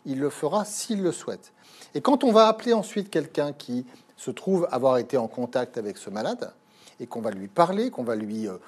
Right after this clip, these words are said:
proposer de rester isolé, d'aller faire un test, de, d'aller retirer des masques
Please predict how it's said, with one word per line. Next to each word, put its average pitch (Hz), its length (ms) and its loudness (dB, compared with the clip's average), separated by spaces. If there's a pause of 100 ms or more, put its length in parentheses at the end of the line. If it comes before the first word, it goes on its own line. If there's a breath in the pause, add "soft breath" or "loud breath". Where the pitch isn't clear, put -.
(240 loud breath)
proposer 151 520 2
de 127 80 -4
rester 120 420 -2
isolé, 180 540 4
d'aller 117 220 0
faire 110 200 -8
un 147 120 -4
test, 214 520 2
de, 120 220 -4
d'aller 113 240 -4
retirer 120 380 -6
des 107 120 -6
masques 120 440 -4